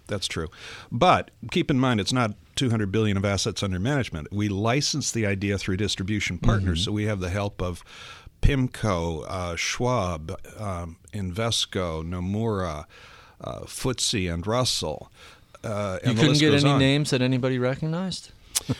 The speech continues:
Speaker 1: We keep looking. We keep hoping somebody n-, known actually signs on to the idea.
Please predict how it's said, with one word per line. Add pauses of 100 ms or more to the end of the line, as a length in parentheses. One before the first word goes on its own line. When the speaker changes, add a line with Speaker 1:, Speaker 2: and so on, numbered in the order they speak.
(240)
Speaker 1:
We
keep
looking.
We
keep
hoping
somebody (180)
n-, (160)
known
actually
signs
on
to
the
idea.